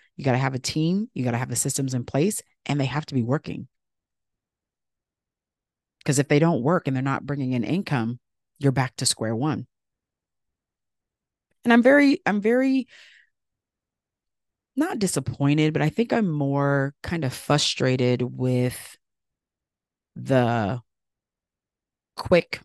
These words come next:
money schemes that we have in our industry right now. We have a lot of predatory people and businesses that are preying on the minds of estheticians.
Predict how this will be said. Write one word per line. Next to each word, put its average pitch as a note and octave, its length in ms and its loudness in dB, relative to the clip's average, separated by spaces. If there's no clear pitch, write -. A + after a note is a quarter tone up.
money C#3 580 2
schemes D#3 760 0
that G#3+ 140 -4
we G#3 120 -2
have F#3+ 220 -4
in G3 80 -6
our F#3+ 140 -6
industry G#3 500 -2
right G#3+ 220 0
now. G#3+ 360 -2
We C4 100 2
have D4+ 80 2
a A3+ 60 6
lot D3+ 480 2
of D#3 240 -4
predatory D3 1700 -2
people F3 1080 0
and C3+ 240 -4
businesses E3 680 0
that D3 140 0
are C#3+ 80 0
preying D3 680 -2
on C#3+ 460 -4
the C3+ 100 -4
minds C3+ 560 -2
of D3 80 -2
estheticians. D3 1040 -4